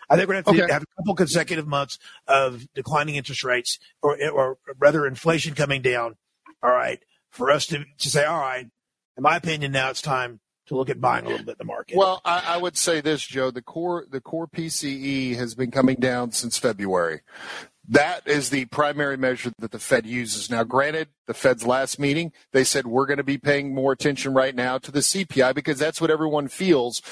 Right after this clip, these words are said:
Speaker 3: when they go to the grocery
Speaker 1: Mm-hmm.
Speaker 3: store, when they go to the gas pump." We know the price of a barrel of oil has come down. We know that gas prices have come down,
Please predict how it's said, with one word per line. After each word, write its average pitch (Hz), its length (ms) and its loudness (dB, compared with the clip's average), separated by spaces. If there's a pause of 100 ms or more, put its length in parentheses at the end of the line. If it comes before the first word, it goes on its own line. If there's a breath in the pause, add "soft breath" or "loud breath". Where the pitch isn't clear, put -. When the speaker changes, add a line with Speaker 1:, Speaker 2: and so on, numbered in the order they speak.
(160 loud breath)
Speaker 3:
when 123 140 4
they 123 100 4
go 139 140 2
to 143 80 -4
the 143 80 -4
grocery 131 320 2
Speaker 1:
Mm-hmm. 127 80 -2
Speaker 3:
store, 135 180 4
when 127 160 -4
they 120 60 -8
go 139 100 8
to 135 60 4
the 127 80 2
gas 139 300 2
pump." 113 300 -4 (240 loud breath)
We 151 200 4
know 160 160 4
the 170 100 -2
price 170 340 2
of 160 60 -4
a 156 60 -2
barrel 151 320 0
of 135 80 -8
oil 147 220 0
has 135 100 -4
come 143 180 0
down. 127 300 2
We 123 140 -2
know 135 200 2
that 151 160 -2
gas 147 300 0
prices 135 380 0
have 123 120 -4
come 135 260 2
down, 135 320 0